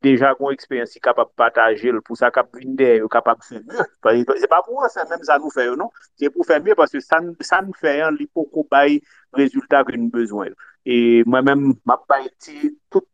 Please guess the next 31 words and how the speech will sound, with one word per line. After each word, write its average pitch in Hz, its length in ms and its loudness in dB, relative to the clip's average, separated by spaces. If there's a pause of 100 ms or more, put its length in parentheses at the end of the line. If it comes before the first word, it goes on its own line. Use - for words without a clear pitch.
sa - 320 -2
m 175 160 -20
konnen. 156 320 -20
M 156 80 -20
ap 151 80 -20 (100)
bay 139 220 -6
li 143 140 -14
san 147 240 -6
m - 20 -20
pa 135 160 2
kite 147 240 -4
yon 139 160 -8
gout - 240 0 (400)
paske 131 320 2 (720)
mwen 127 400 -2
santi - 320 -10
ke 135 160 0
g - 80 0
on 131 160 6
enèji 123 400 0
nan 123 140 0
peyi 123 260 2
sa 131 160 2
jodi 127 240 -4
an. 135 80 -2
M 139 80 -8
g 135 80 0
on 131 160 -4
bann 139 320 2
jèn 147 400 4
ki - 80 -20